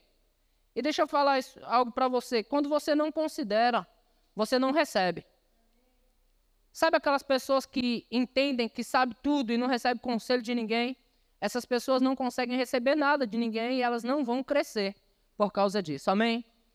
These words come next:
Então nós temos nas quintas-feiras, nessa igreja, nós temos ensino da palavra. E nós seguimos, irmãos, a sequência que o Espírito nos dá.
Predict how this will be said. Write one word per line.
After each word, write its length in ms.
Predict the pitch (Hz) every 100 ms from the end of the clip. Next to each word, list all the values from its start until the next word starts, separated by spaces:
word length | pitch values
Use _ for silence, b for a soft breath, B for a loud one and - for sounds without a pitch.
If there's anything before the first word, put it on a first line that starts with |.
| _ _ _ -
Então 220 | 220 285
nós 160 | 294 277
temos 240 | 277 269
nas 180 | 277 262
quintas-feiras, 720 | - 277 285 - 247 254 233
nessa 260 | 240 -
igreja, 380 | 226 208 233 226
nós 180 | 214 220
temos 220 | 233 240
ensino 400 | 254 240 - 277
da 100 | 269
palavra. 600 | 269 285 226 226 226 202 - _ _ _ _
E 80 | 233
nós 180 | 285 302
seguimos, 440 | 320 254 320 294
irmãos, 320 | 269 269 285
a 80 | 269
sequência 500 | 262 262 - 294 294
que 140 | 262 285
o 40 |
Espírito 480 | 285 - - 311 311
nos 160 | 277
dá. 300 | 202 175 131